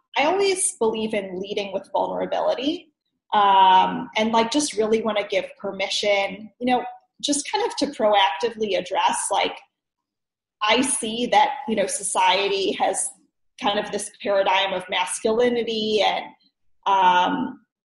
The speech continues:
and, and just giving the guy permission to, uh, to share and to feel and to not have it, um,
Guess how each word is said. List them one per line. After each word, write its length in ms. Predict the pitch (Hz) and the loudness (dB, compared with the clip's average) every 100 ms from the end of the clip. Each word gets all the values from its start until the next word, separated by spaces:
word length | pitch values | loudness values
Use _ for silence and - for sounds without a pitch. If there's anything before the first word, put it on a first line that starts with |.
| _ _ _ _ _ _ - - 208 | _ _ _ _ _ _ -20 -8 0
and, 340 | 208 214 - | 0 0 0
and 160 | 233 240 | 0 2
just 220 | 277 - | 0 0
giving 260 | 226 233 | 0 2
the 80 | 202 | 2
guy 200 | 202 185 | 2 2
permission 720 | - 185 - - - 233 240 - - | 0 -6 -6 -6 -6 -4 -6 -6 -2
to, 600 | 196 196 196 196 196 - _ _ _ - | -2 -2 -2 -2 -4 -8 _ _ _ -4
uh, 180 | 175 - | -2 -2
to 120 | - | 0
share 580 | - 185 196 202 202 - | 0 2 2 2 2 0
and 160 | 185 - | -4 -4
to 80 | 226 | -10
feel 720 | - 190 196 196 196 196 185 214 | -6 -2 0 2 2 0 -2 -6
and 120 | 196 | -6
to 140 | 214 190 | -6 -6
not 320 | 180 180 - | -4 -4 -4
have 200 | 190 185 | -4 0
it, 220 | 190 - - | 0 0 -2
um, 440 | 185 160 - - | -2 -2 -4 -8